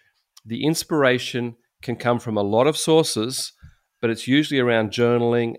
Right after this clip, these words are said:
and Bible study and the Bible, um, and thinking about life.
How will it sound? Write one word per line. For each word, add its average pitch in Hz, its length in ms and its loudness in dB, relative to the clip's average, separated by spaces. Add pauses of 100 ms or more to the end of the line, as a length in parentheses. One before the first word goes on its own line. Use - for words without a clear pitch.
and 107 500 -4
Bible 117 260 2
study 117 400 0
and 117 160 -4
the 113 60 -4
Bible, 104 460 0 (260)
um, 98 460 -10 (280)
and 107 180 -8
thinking 110 360 -4
about 98 260 -4
life. 90 380 -8